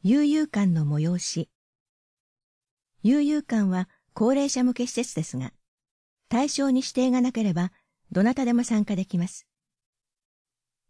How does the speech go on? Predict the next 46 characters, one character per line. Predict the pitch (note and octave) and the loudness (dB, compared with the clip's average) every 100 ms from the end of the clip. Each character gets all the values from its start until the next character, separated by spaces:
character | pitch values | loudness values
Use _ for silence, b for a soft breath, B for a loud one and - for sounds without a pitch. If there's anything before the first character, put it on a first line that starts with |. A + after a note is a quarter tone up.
| - | -2
申 | G3+ D4 | 2 2
し | - | -2
込 | - | 0
み | C4+ B3+ | 0 0
問 | A#3 A#3 | -2 0
い | |
合 | A3+ | -2
わ | A#3 | -4
せ | G#3 | -4
は | G#3 - _ - | -4 -6 _ -8
各 | D4+ C4 | -6 -2
遊 | F#3+ A3 | 0 0
遊 | G#3+ A3 | 0 -2
館 | - C#3+ C3 | -4 -4 -6
へ。 | B2 _ _ _ _ _ _ _ _ _ | -10 _ _ _ _ _ _ _ _ _
第 | E3 A3 C#4 | -2 0 0
三 | D4 C#4 | 0 0
日 | C4+ - C4 | 0 -2 -2
曜 | C4+ | -2
日 | F3 | -2
は | D3+ | -4
休 | C#3+ F3 | -4 -6
館 | F3 E3+ D#3+ | -4 -2 -2
で | D#3+ | -4
す。 | - _ _ _ _ _ _ _ _ _ _ _ _ _ _ _ | -10 _ _ _ _ _ _ _ _ _ _ _ _ _ _ _
い | F#3+ | -2
ず | A#3 | 0
れ | C#4 | 2
も | C4 | 2
長 | C4+ D#4+ E4 | 0 -4 -4
寿 | F#3 | -2
応 | F3+ A3+ | 0 2
援 | A#3 | 0
対 | A3+ A3 | 0 -6
象 | - A3 | -2 -4
事 | G3+ G3+ | 0 0
業 | D#3+ | 0
で | C3+ | -4
す。 | C#3 - _ _ _ _ _ _ _ _ _ _ _ _ _ _ _ _ _ _ _ _ - | -12 -14 _ _ _ _ _ _ _ _ _ _ _ _ _ _ _ _ _ _ _ _ 0
遊 | G3+ D4 | 2 4
遊 | C4+ C#4 A3+ - | 2 2 0 -2
下 | - A3+ | 0 0
高 | A3+ A3 A3+ | 0 -4 -4
井 | G#3+ | -4
戸 | G3+ | -6
館。 | - C3 | -6 -8